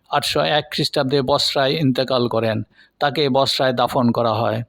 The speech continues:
হযরত রাবেয়া বশির রহমতুল্লাহের জীবন আধ্যাত্মিকতা, কষ্ট সহিষ্ণুতা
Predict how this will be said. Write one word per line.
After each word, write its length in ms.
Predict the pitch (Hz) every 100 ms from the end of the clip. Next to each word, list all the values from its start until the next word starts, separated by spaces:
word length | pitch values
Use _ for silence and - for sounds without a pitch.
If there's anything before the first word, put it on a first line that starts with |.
| _ - - _ -
হযরত 380 | 151 175 202 185
রাবেয়া 340 | 165 190 202
বশির 360 | 202 190 208 196
রহমতুল্লাহের 560 | 190 185 190 190 180
জীবন 400 | 170 175 180 185 - _
আধ্যাত্মিকতা, 760 | 151 156 185 185 175 175 170 165
কষ্ট 280 | - 160 -
সহিষ্ণুতা 720 | 165 170 160 - 170 165 160